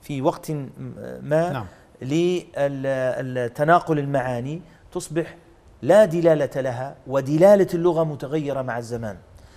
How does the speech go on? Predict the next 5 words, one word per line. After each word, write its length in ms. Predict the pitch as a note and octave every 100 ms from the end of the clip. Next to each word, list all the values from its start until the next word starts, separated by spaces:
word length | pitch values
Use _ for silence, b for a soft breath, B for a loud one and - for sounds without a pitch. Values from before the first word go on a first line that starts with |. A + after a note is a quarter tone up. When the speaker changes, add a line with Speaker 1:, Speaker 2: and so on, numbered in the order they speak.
| b -
Speaker 1:
هنا 200 | C4+ A3+
وقع 540 | F#3+ G#3 D3+ D#3 D#3+ E3 B B
الحديثيون 840 | B2+ - C#3 C3+ C3+ C#3+ C#3+ C3 C3 -
ال-، 240 | B2+ A#2 G#2+
العرب 420 | A#2+ A2 B2+ B2